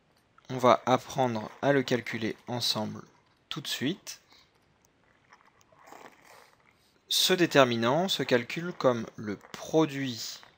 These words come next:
de la première diagonale qui va de en haut à gauche à en bas à droite, donc cinq fois quatre,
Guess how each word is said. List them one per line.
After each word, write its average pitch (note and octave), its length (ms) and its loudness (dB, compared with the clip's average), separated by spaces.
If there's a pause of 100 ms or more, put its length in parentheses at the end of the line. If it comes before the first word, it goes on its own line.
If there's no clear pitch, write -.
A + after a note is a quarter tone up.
(640)
de A#2 60 -10
la G#2 80 -6
première C#3+ 600 2
diagonale A#2 760 2 (640)
qui - 160 -14
va A#2 140 4
de G#2 180 -2
en B2+ 160 2
haut B2 140 6
à A#2 80 6
gauche A#2 340 -2
à G2+ 180 -6
en A2 140 -2
bas G#2 240 0
à G#2 80 -6
droite, D#3+ 380 0 (120)
donc - 300 -14 (360)
cinq - 600 -6 (720)
fois - 260 -6
quatre, - 640 -2